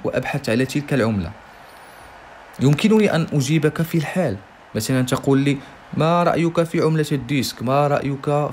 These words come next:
في عملة البيك؟ ما رأيك في عملة،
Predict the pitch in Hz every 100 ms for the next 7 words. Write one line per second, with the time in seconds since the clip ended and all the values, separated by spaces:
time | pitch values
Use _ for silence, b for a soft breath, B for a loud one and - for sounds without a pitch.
0 | - 143 127 139 135 135 120 113 139 -
1 | - - 113 135 139 135 135 - 123 123
2 | 135 135 131 123 123 123